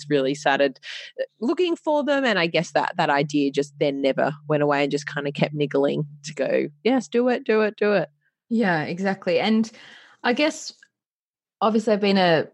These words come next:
Speaker 2: military spouse now for seventeen years, nearly eighteen years. And when I first started up, I, I, when I first, um, became a military spouse, I,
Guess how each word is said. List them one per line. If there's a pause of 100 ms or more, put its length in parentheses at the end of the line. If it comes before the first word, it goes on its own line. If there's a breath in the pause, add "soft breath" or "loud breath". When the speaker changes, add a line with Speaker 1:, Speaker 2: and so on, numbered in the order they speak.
Speaker 2:
military
spouse
now
for (460)
seventeen
years,
nearly
eighteen
years.
And (600 loud breath)
when
I
first
started
up,
I, (160)
I, (380)
when
I
first,
um,
became
a
military
spouse,
I,